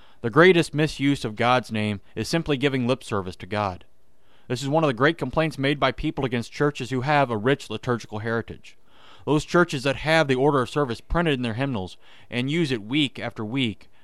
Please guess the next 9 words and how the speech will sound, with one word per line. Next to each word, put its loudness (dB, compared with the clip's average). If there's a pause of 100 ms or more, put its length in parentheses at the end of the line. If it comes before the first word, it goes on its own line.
(320)
are 4
accused 2
of -2
misusing 4
God's 0
name 2
by 4
rote 4
repetition -2